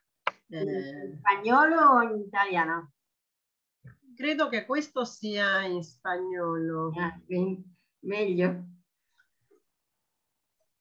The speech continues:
Speaker 1: Eh, se non sbaglio si chiama la inferni-, la infernalizzazione del mondo o qualcosa del genere.
Speaker 2: Bene.
Speaker 1: Eh,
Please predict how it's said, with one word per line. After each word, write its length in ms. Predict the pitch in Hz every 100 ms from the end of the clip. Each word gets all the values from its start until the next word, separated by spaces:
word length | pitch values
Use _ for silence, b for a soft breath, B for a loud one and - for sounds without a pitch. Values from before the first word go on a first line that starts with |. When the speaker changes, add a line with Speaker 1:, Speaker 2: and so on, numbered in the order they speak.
| _ _ _ _ _ -
Speaker 1:
Eh, 680 | 202 170 170 165 160 160 160
se 240 | - 185
non 200 | 196 214
sbaglio 580 | 202 208 240 269 254 226
si 200 | - 175
chiama 340 | 226 214 208
la 80 | 190
inferni-, 720 | 185 160 180 175 180 185 - _ - 180
la 120 | 190
infernalizzazione 1200 | 196 165 196 185 180 180 180 - 185 - 233 233
del 240 | 214 190 190
mondo 520 | 214 220 196 175 170
o 260 | 170 156 165
qualcosa 440 | 175 175 196 208
del 160 | 185 170
genere. 640 | 156 139 139 139 143 - _ _ _ _ 156 143 - _
Speaker 2:
Bene. 320 | - 165 151 - - _ _ _ -
Speaker 1:
Eh, 500 | 143 131 131 -